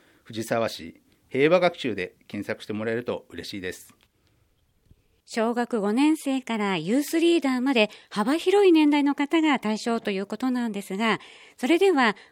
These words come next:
Speaker 2: 工程や主な学習プログラムについても教えていただけますでしょうか？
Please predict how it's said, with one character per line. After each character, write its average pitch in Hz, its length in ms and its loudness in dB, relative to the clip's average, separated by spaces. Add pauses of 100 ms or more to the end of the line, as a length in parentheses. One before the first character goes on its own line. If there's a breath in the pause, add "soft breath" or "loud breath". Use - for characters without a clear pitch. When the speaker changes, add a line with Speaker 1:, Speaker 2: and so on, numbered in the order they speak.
Speaker 2:
工 240 220 0
程 247 320 0
や 208 320 0 (160)
主 285 240 4
な 196 200 0
学 180 240 -2
習 311 220 0
プ - 140 -4
ロ 302 80 2
グ 370 100 2
ラ 370 140 6
ム 349 80 6
に 294 120 4
つ - 160 -4
い 320 80 0
て 302 140 0
も 208 340 -2
教 202 140 -8
え 196 40 -8
て 208 100 -4
い 190 40 -6
た 226 80 -8
だ 226 120 -6
け 247 100 -6
ま 262 140 -2
す - 60 -12
で 254 60 -4
し 220 120 -8
ょ - 20 -4
う 202 40 -14
か？ - 180 -8